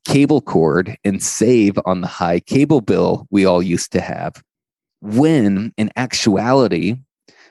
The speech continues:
we now all have streaming and other subscriptions that are just as, if not more expensive than our cable bills used to be.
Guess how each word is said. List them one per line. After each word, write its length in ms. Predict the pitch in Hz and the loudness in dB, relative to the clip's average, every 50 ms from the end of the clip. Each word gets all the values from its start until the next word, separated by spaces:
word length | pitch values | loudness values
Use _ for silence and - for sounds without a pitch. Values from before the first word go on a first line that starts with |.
| _ | _
we 160 | - 123 123 | 2 2 2
now 600 | 120 117 113 117 127 143 143 135 120 113 - - _ _ | 4 2 2 2 0 0 0 0 0 0 0 -2 _ _
all 200 | - 117 120 127 | 0 0 0 0
have 220 | 120 107 120 113 - | 0 -2 -4 -4 -4
streaming 760 | - - - - - 117 113 113 120 117 117 117 120 117 113 - - | -4 -8 -8 -4 0 2 4 4 4 4 4 2 2 2 0 -2 -4
and 120 | 101 85 - _ | -10 -12 -6 _
other 220 | 120 127 135 147 | -2 0 2 0
subscriptions 880 | 139 - - 113 104 - - - - 87 78 - - 95 87 92 90 - | 0 0 -2 -2 -2 -2 -4 -2 -2 -2 -2 -2 -2 -2 -2 -2 -4 -4
that 200 | - 90 92 95 | -2 -2 -2 0
are 80 | 95 95 | -4 -6
just 480 | 92 - - 120 117 110 - - - | -6 -4 0 0 0 0 -2 -4 -8
as, 440 | - - 92 90 90 90 82 - - 123 - | -8 -8 -6 -4 -4 -4 -6 -6 -10 -10 -4
if 240 | - 104 - - | -4 -4 -4 -4
not 360 | - 98 92 90 87 85 - - | -8 -8 -8 -6 -8 -8 -10 -10
more 380 | - - 95 104 117 139 147 147 | -8 -2 0 2 4 4 4 4
expensive 920 | 143 - - - - - - 78 82 - - - 73 82 87 - - - - _ | 2 0 -2 -8 -4 -4 -4 -4 -4 -4 -2 0 2 2 2 0 -4 -14 -6 _
than 140 | 101 92 | -2 0
our 100 | 95 95 | 0 0
cable 400 | 90 - - 98 80 82 - 95 | -2 -2 -4 -4 -2 0 -2 -2
bills 400 | 87 - 95 92 92 90 80 - - | -2 0 -2 0 0 -2 -4 -6 -10
used 480 | - 85 85 92 90 92 - - - _ | -10 -4 -2 0 0 0 -2 -8 -6 _
to 100 | - 90 | -6 -4
be. 340 | - - 90 85 80 - | -2 -2 -2 -2 -4 -6